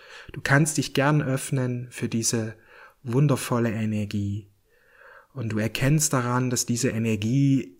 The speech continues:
in deinem Leben wirkt, wenn du sowas wie Dankbarkeit wahrnehmen kannst. Vielleicht auch so eine Freude, hier zu sein, eine Freude zu dienen, eine Freude zu leben. Wenn du auch so spürst, dass dein Herz sich öffnet und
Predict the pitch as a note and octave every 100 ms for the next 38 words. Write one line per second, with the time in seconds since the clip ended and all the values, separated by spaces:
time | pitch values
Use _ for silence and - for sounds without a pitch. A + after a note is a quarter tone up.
0 | _ C3+ C3+ B2+ A#2+ A2+ G#2+ G#2+ G#2+ A#2
1 | B2+ A2+ G2+ A2 A#2 A#2 - A2 A2+ A2
2 | A#2 A2+ G#2+ - G#2+ G#2 - - - -
3 | - G#2 A#2 A#2 - A2 - G#2 F#2+ G2+
4 | G2 G2+ G2 F#2+ F#2+ - G2+ G2 F#2+ -
5 | - - - - - A2+ A2 - A#2 G#2+
6 | G#2 - - - - - - A2+ - -
7 | A2+ A#2+ B2 A#2+ G#2+ G2+ - C3 C3 B2+
8 | - A2+ A#2 G#2+ G#2 G2+ G#2+ A2 - -
9 | A#2 A#2+ A#2 A2+ - G2+ A#2+ B2 A#2+ A2
10 | G#2+ G#2+ - G#2+ A#2 A#2+ A2+ - A2+ A2+
11 | A#2 A#2 G#2 G2+ - - - - - -
12 | B2+ A2 - C#3 B2+ B2 B2 A#2+ A2 -
13 | - B2+ C3 - C3 - A#2+ A2 C#3 C#3+
14 | - C3+ A#2 - C3 - B2 A2+ G#2+ G#2+
15 | G#2+ G#2+